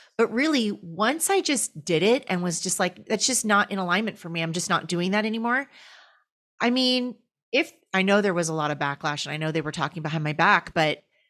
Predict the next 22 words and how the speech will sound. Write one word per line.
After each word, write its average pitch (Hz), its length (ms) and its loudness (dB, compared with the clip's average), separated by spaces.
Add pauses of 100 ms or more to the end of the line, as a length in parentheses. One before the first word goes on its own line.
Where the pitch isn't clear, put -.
(340)
really, 202 600 0 (320)
it 247 140 0
didn't 330 200 -4
really 240 240 2
affect 185 400 0
me. 170 420 -12
In 208 140 2
fact, 247 560 0 (120)
it 220 180 -2
made 220 200 -4
me 240 80 -2
more 208 180 2
magnetic 190 760 0
to 208 240 2
a-, - 80 -2 (120)
spend 180 280 -2
more 196 120 -4
time 226 180 -2
with 240 140 -4
you 214 380 0 (100)
and 185 380 -2 (440)
be, 208 560 -2